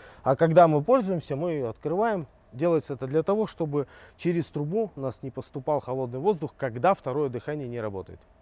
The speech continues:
С лицевой стороны у нас никаких коммуникаций нету, в принципе, как я и люблю. Зато есть окошко тридцать на сорок, открывание наружу.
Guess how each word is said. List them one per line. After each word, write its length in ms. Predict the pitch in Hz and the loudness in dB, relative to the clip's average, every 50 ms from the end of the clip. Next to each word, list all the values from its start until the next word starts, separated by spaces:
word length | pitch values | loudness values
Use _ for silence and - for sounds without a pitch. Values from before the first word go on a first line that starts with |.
| _ _ _ _ - - | _ _ _ _ -20 -4
С 80 | - | 0
лицевой 400 | - 165 156 - 190 202 202 180 | 2 2 4 6 8 8 8 8
стороны 380 | - - 175 165 175 180 185 175 | 6 6 6 8 8 10 10 10
у 80 | 160 151 | 10 10
нас 220 | 151 143 - - - | 8 6 4 4 4
никаких 400 | 160 147 156 151 - 165 139 - | 4 4 4 4 4 4 4 6
коммуникаций 680 | - 143 139 139 135 135 127 - 165 147 - - 131 127 | 4 4 4 4 4 2 4 6 4 4 4 2 2 4
нету, 260 | 151 196 214 - 165 | 6 6 6 6 2
в 60 | 135 - | -2 0
принципе, 420 | - 143 143 131 - - - 117 | 0 -2 -2 -2 -4 -8 -12 0
как 240 | - 135 120 - - | 2 2 2 4 6
я 140 | 143 135 123 | 8 8 8
и 20 | |
люблю. 380 | 113 123 123 143 185 226 214 - - - - - - - - - - - | 6 4 4 6 6 6 6 6 2 -4 -16 -18 -18 -18 -18 -20 -4 0
Зато 240 | 127 156 143 - | 2 4 6 8
есть 300 | 175 156 143 139 110 - | 8 10 8 8 6 6
окошко 420 | 135 123 - 160 147 - - - 123 | 2 4 6 4 4 4 2 0 2
тридцать 340 | - 139 143 131 - - - | 4 4 4 4 4 2 -2
на 80 | 135 | -2
сорок, 320 | 120 - 147 123 117 104 - | 2 4 4 4 4 6 4
открывание 600 | 123 - - - 143 143 135 127 123 120 113 110 | 2 4 6 6 6 8 8 6 6 6 6 4
наружу. 540 | 110 110 123 175 233 247 185 190 214 190 | 6 6 6 6 6 6 8 6 6 4